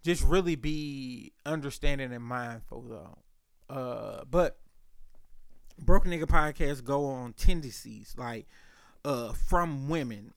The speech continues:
I noticed that women do more in this day and age of protecting their heart and justifying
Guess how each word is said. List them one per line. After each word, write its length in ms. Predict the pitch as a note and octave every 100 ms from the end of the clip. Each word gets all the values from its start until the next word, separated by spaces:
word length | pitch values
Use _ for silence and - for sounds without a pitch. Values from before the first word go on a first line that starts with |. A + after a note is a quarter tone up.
| _ _ -
I 200 | C#3 F3
noticed 380 | F3 D3+ C#3 -
that 200 | C3 B2
women 680 | C#3+ D3+ C#3 B2 A#2+ B2+ A2+
do 240 | D3+ D3
more 520 | C3 D3 D3+ D3+ D3 -
in 120 | C#3+
this 180 | C#3+ C#3
day 220 | D3 C#3+
and 120 | C3 -
age 360 | D3 C#3+ C3
of 320 | - C#3 -
protecting 540 | - - F#3 D#3+ D3+ C#3
their 160 | C#3
heart 360 | C3 D#3+ D3 - -
and 320 | D3 C#3 A#2
justifying 800 | D#3 E3 - - C#3 B2+ B2 B2